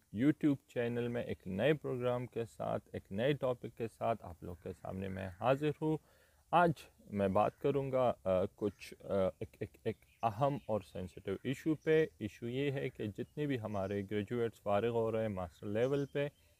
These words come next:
और वो लोग जब सिक्सटीन year of qualification कर लेते हैं या एटीन years of qualification कर लेते हैं और वो लोग जब मार्केट में पहुंच जाते हैं तो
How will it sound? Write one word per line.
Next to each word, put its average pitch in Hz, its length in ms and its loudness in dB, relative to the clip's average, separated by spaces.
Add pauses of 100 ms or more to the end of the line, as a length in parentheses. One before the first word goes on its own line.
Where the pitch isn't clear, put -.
(560)
और 131 160 8
वो 147 160 8
लोग 156 160 8
जब 147 120 0
सिक्सटीन 147 640 0
year 139 140 2
of - 40 -18 (120)
qualification 127 720 0
कर 127 140 2
लेते 120 340 2
हैं 143 80 0
या 143 220 4
एटीन 131 420 0
years 120 160 0
of - 40 -6 (140)
qualification 120 760 0
कर 120 120 2
लेते 117 280 -2
हैं 117 80 2
और 113 60 -4
वो 120 120 0
लोग 123 220 0
जब 117 100 -2 (120)
मार्केट 120 520 2
में 139 80 -4
पहुंच 110 360 -2
जाते 92 300 -2
हैं 104 280 -4 (640)
तो 165 220 8